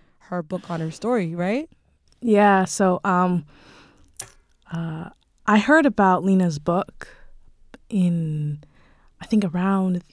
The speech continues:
Speaker 2: somewhere in the end of two thousand twenty. So, um, one of Lena's friends in real life who, who knew about the book, and another beautiful sister, may Allah reward her, um, she, uh, secretly dropped the secret that Lena had written this book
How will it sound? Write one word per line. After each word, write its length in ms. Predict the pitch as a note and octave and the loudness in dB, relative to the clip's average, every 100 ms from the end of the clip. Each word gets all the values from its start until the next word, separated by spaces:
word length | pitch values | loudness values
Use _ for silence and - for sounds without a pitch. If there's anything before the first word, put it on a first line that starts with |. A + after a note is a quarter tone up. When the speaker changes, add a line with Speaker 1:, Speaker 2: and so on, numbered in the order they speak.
| - - | -20 -20
Speaker 2:
somewhere 400 | - - C4 C#4+ | -2 6 6 8
in 120 | A3 | 6
the 140 | G3 - | 4 2
end 340 | G3 F3 D3 - | 0 0 -2 -8
of 140 | D#3+ | -10
two 160 | - F3+ | -6 -6
thousand 400 | E3+ D#3 D3 C#3 | -4 -4 -6 -6
twenty. 400 | D#3 D3 D#3 - _ _ _ _ | -6 -6 -8 -16 _ _ _ _
So, 320 | - E3+ D#3+ | -8 -4 -4
um, 320 | D#3 E3+ E3 D#3+ | -4 -6 -6 -6
one 300 | F#3+ G3+ G#3 | -2 2 2
of 120 | F3+ | 2
Lena's 300 | F#3+ F3+ F3 | 0 0 -2
friends 380 | - E3+ E3 D#3+ | -4 -4 -4 -6
in 100 | D#3+ | -6
real 140 | E3 | -6
life 280 | D#3 D#3 D3 - | -4 -6 -8 -10
who, 300 | D#3+ D3+ D3+ | -8 -8 -10
who 160 | E3+ | -10
knew 200 | E3 F#3 | -6 -4
about 260 | E3+ - D#3+ | -4 -6 -10
the 80 | E3 | -12
book, 400 | - - - - _ | -14 -14 -16 -20 _
and 80 | F#3+ | -4
another 260 | F3+ F3+ D#3+ | 0 0 -2
beautiful 340 | - E3 D3+ | -6 -8 -8
sister, 420 | E3+ D3+ - F#3+ A3 | -10 -12 -10 -10 -8
may 100 | F#3 | -10
Allah 220 | E3 D#3+ | -10 -10
reward 340 | D#3 D#3+ E3+ D#3+ | -10 -8 -8 -6
her, 160 | E3+ - - - - - | -8 -10 -18 -20 -20 -6
um, 260 | D#3+ D#3 D3+ - - _ | -4 -2 -4 -12 -20 _
she, 460 | - F#3 F3+ E3 - | -4 0 0 -2 -4
uh, 200 | E3 D#3+ | -8 -8
secretly 680 | - G#3 - F#3+ E3+ E3 F3+ | -6 -4 -4 -6 -6 -8 -6
dropped 300 | F3 D#3 - | -2 -2 -4
the 60 | F3 | -6
secret 520 | - D#3+ E3 D#3+ E3+ - - - - | -4 -4 -2 -2 -4 -10 -20 -20 -4
that 200 | D#3+ E3 | -2 0
Lena 220 | F#3+ G3+ | 2 2
had 200 | F3 - | 0 -4
written 220 | E4 B3+ | 2 4
this 160 | F#3+ - | 4 0
book 380 | E3+ F#3 - | -4 -6 -6